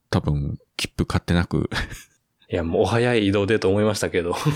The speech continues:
Speaker 1: <laughs> そこがね、あの、まあ、空飛べるわけじゃないし、
Speaker 2: うん。
Speaker 1: えー、自家用ジェット機持ってるわけじゃないから、結局あの、公共交通機関でしか移動できないスパイダーマンですから。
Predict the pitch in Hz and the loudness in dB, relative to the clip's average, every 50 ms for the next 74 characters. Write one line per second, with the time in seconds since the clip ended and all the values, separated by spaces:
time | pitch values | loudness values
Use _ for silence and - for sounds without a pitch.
0 | - 160 151 - 156 - 175 - _ _ _ _ _ _ _ _ _ _ _ _ | 0 -2 -2 -2 -4 -4 -4 -4 _ _ _ _ _ _ _ _ _ _ _ _
1 | _ _ _ _ - - - - - - - - 127 - 156 147 160 165 190 175 | _ _ _ _ -20 -18 -16 -16 -14 -8 -2 -2 0 2 4 2 4 4 4 2
2 | 147 - - - 90 90 87 90 90 90 90 87 85 85 87 87 90 90 87 - | 2 0 0 0 2 2 2 2 2 2 4 4 4 2 2 2 2 0 0 0
3 | - 127 113 95 - 98 87 101 98 101 98 104 - - 87 78 85 95 92 87 | 0 0 0 0 0 0 0 2 2 4 2 2 2 0 -2 0 2 2 2 2
4 | - - - - - 82 85 - _ _ _ _ _ _ - - - - - 95 | 0 -2 -6 -6 -6 -6 -6 -8 _ _ _ _ _ _ -20 -20 -10 -6 -4 0
5 | 90 85 80 76 76 73 73 73 76 73 - - 90 - 95 92 90 90 87 - | 2 2 4 4 2 2 2 2 0 0 0 -2 0 0 2 2 4 2 2 2
6 | 101 90 - - 101 - 85 87 95 92 - 101 - 85 82 85 87 - 78 80 | 0 -2 -2 -2 -2 -2 0 0 0 0 0 0 0 2 0 0 0 0 0 0
7 | 87 87 80 - 78 73 73 - - - 95 - 120 - - 104 98 95 92 - | 2 0 0 0 -2 -2 -2 -2 -2 -4 -2 -2 -2 0 2 2 2 2 0 2
8 | - 120 113 - 117 110 - - - 107 104 - 107 95 92 - - - - 90 | 0 -2 0 2 0 0 0 0 -2 -2 0 0 0 0 0 -2 -4 -2 -2 0
9 | 85 80 80 - - - 76 85 85 85 87 82 - - - 78 78 76 - - | 0 0 -4 -4 -2 -2 0 0 2 2 2 0 0 0 0 0 0 0 -2 -2
10 | - 85 82 82 82 - - - - 90 87 - 78 - - - - - - - | -2 -2 -2 0 0 0 0 0 0 0 -2 -4 -4 -8 -4 -6 -4 -4 -4 -6
11 | - | -8